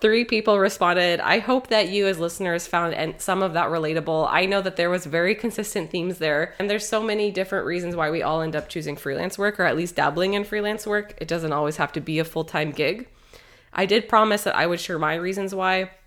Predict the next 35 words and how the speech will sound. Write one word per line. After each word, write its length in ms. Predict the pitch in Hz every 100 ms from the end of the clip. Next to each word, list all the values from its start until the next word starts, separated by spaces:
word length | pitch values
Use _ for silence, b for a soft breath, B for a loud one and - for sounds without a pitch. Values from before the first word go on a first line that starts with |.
| _ _ _ _ _ - - -
because 380 | 196 160 160 156
everyone 320 | 160 170 170
else 240 | 156 165 -
was 240 | 160 -
sharing, 340 | 160 147 165
so 140 | 202 -
I 80 | 160
have 180 | 170
to 80 | -
share 200 | - 190
too. 180 | - 143
That's 180 | 151 -
only 160 | 160
fair. 380 | 202 - 208 233 b b b b b -
And 460 | 196 202 202 196 -
I 80 | 185
think 400 | - 302 - - _
a 100 | -
lot 280 | 208 190 208
of 140 | 240 208
my 560 | 190 196 190 202 196 - -
core 200 | 190 185
themes 320 | 180 170 185
were 140 | 180
already 340 | 156 165 160 156
spoken 380 | - 151 170
for, 200 | 190 220
so 140 | 220 185
maybe 220 | 175 170
I'll 80 | 170
just 200 | 170 -
fill 160 | 160
in 100 | 147
the 80 | 143
gaps. 520 | - 60 - - -